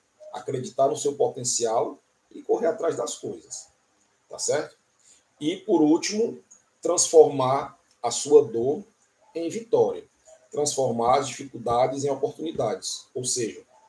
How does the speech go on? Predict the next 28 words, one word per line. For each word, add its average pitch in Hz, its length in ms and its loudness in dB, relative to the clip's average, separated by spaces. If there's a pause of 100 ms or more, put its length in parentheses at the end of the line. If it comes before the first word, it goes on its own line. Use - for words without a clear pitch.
(100)
foi 107 160 -4
aquilo 120 220 -10
que 123 80 -8
eu 139 40 -4
já 147 140 6
falei: 156 380 0 (440)
contar 127 380 4
a 175 40 -2
melhor 147 260 8
história 120 380 2
da 107 100 -2
sua 110 160 -8
história, 120 560 2 (840)
ser 208 460 8
antifrágil, 151 960 0
ou 120 80 -10
seja, 110 420 -6 (340)
se - 280 -6
fortalecer 123 580 -2
com 113 140 -8
a - 20 -10
dor, 110 340 -4 (580)
e 175 120 -6
ser 170 340 6
resiliente, 170 920 0
ou 143 140 2
seja, 127 560 -4 (1900)
é... 110 880 0